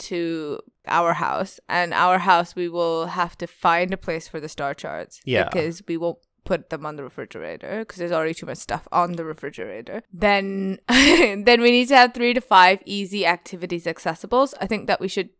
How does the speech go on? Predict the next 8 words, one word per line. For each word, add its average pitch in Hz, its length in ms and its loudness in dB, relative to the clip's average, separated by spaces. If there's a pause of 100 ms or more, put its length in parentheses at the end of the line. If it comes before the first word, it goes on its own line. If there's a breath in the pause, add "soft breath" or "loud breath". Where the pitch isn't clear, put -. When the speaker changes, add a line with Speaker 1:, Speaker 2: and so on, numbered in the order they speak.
Speaker 1:
turn 220 200 2
my 214 100 2
sister's 220 440 -4
room 254 380 0 (420 soft breath)
into 202 480 0
our 180 340 6
workout 180 440 0
space. 240 440 -2